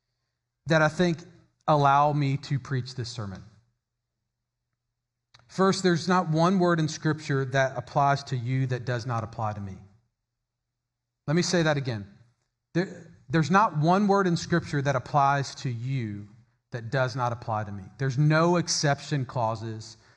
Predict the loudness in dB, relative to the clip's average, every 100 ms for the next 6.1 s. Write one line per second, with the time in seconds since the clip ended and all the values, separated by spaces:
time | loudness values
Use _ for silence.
0 | _ _ -4 -2 -2 0 0 0 -4 0
1 | 0 0 0 0 0 0 -4 -4 -4 -4
2 | -6 -6 -6 -6 -14 -20 -20 _ _ _
3 | _ _ 0 0 -2 -2 0 0 0 -2
4 | -2 -4 0 0 0 0 0 0 -2 2
5 | 4 4 2 -2 -2 0 2 2 0 -2